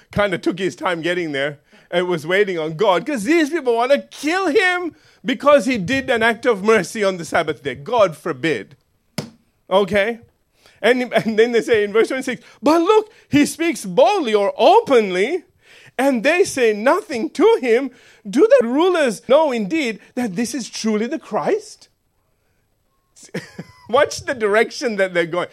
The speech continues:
This is not where the rulers wanted them to go. Okay? They're starting to question, maybe the rulers think that this is the Christ. That's why they're not stopping him. 'Cause, you know, normally anybody create a disturbance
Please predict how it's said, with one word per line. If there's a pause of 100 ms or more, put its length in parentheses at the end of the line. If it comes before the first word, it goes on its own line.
(140)
This
is
not
where
the
rulers
wanted
them
to
go. (840)
Okay? (180)
They're
starting
to
question, (360)
maybe
the
rulers
think
that (180)
this
is
the
Christ.
That's
why
they're
not
stopping
him.
'Cause, (240)
you
know,
normally (220)
anybody (160)
create
a
disturbance